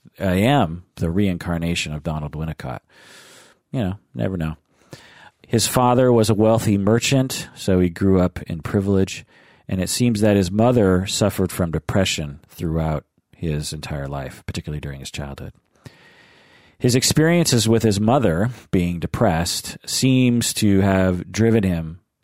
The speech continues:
into the profession. At first, uh, as a young man, he was a pediatrician. He was a physician and a pediatrician and, you know, worked with kids.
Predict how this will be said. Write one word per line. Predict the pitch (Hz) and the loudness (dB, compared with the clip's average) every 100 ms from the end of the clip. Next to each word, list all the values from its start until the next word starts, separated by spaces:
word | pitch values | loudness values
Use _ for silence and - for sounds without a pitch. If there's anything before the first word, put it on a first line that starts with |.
| - | -4
into | 104 92 - 95 82 80 78 - | -2 -2 -2 0 0 -2 -6 -8
the | - | -8
profession. | 80 - 87 - 67 - _ _ _ _ _ _ _ _ _ _ _ _ _ _ _ _ _ _ _ _ | -6 -2 -2 -2 -8 -14 _ _ _ _ _ _ _ _ _ _ _ _ _ _ _ _ _ _ _ _
At | 123 107 | -2 0
first, | - 208 139 165 - - - - - - | 2 4 4 2 0 -4 -8 -10 -14 -2
uh, | 104 95 90 | 2 2 2
as | - 98 92 | 0 0 2
a | 90 | 2
young | 90 95 92 95 | 2 0 0 -2
man, | 87 85 98 | -2 -2 -4
he | 113 - 104 | -6 0 2
was | 101 98 95 | 4 4 2
a | |
pediatrician. | - 127 113 107 - 151 95 67 - _ _ | 0 2 4 2 2 0 0 -6 -12 _ _
He | 82 | -4
was | 80 85 | -4 -4
a | |
physician | - 85 92 98 98 87 90 _ _ - | -6 -4 0 0 0 -4 -6 _ _ -8
and | 82 | -6
a | 82 | -4
pediatrician | 98 82 78 - 165 - 67 - _ _ _ _ | -4 -4 -4 -2 -2 -2 -10 -16 _ _ _ _
and, | 95 80 80 - _ - | -10 -10 -10 -14 _ -10
you | 73 | -8
know, | 76 | -8
worked | 80 76 | -8 -8
with | - | -8
kids. | - 104 - | -2 -2 -4